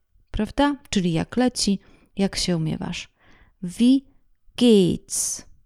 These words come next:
„Wie geht's?”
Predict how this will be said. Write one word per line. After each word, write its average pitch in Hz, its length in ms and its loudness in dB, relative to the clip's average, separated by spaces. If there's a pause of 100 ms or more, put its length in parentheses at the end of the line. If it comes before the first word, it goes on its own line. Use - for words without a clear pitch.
(760)
„Wie 202 540 -2 (920)
geht's?” - 840 2